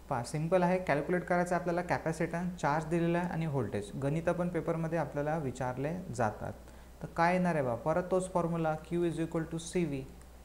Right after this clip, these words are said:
बरोबर. आणि इथे काय विचारलं आहे आपल्याला, अ, C काढायचा आहे capacitance, तर कॅपॅसिटन्सचा फॉर्म्युला काय होणार, C is equal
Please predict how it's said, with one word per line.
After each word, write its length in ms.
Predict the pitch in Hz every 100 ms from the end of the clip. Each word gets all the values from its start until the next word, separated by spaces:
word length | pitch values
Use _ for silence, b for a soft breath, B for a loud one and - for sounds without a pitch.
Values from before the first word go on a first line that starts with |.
| -
बरोबर. 280 | 143 175 160
आणि 280 | - 143
इथे 160 | 156 175
काय 220 | 170 170
विचारलं 340 | 165 165 151 139
आहे 100 | 127
आपल्याला, 300 | 123 120 120 B B B B
अ, 180 | 135 131 131 -
C 120 | 190
काढायचा 380 | 185 175 170 170
आहे 100 | 147
capacitance, 680 | 143 143 156 156 139 135
तर 60 | 139
कॅपॅसिटन्सचा 520 | 143 139 151 160 160
फॉर्म्युला 460 | 165 156 156 165 165
काय 220 | 165 151
होणार, 260 | 127 117 117
C 260 | - -
is 160 | 160 143
equal 300 | 156 160